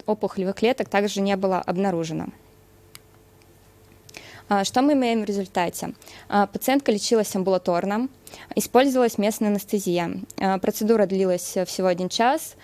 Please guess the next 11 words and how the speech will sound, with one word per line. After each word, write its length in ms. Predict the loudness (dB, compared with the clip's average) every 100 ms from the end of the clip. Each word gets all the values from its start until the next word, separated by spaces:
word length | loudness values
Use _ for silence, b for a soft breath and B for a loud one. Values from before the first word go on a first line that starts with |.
| B B
А, 200 | 0 2
через 220 | 2 0 4
два 200 | 4 4
месяца 540 | 2 0 -4 -4 -4
при 160 | 4 4
обследовании 640 | 4 2 2 2 -2 -2
опухолевых 500 | -4 -6 -4 -4 -2
клеток 380 | 2 2 2 -2
не 160 | 0
было 160 | 0 -2
обнаружено. 680 | -2 -4 -2 -2 0 0